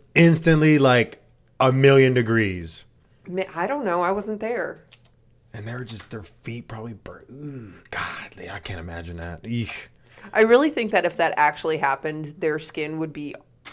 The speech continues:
Speaker 2: off. They would look like Two-Face kind of thing.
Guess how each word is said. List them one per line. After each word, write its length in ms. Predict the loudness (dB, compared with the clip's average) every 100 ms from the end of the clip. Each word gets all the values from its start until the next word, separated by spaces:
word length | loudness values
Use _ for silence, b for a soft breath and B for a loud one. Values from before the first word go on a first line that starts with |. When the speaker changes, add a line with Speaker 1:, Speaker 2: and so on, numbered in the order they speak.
| _ _
Speaker 2:
off. 600 | -12 -12 -14 -18 -20 -20 _ -6
They 140 | -2
would 200 | -2 -4
look 260 | -8 -10 -8
like 320 | -8 -8 -12
Two-Face 600 | -12 -12 -14 -20 -20 -20
kind 240 | -20 -20
of 60 | -20
thing. 460 | -18 -18 -18 -20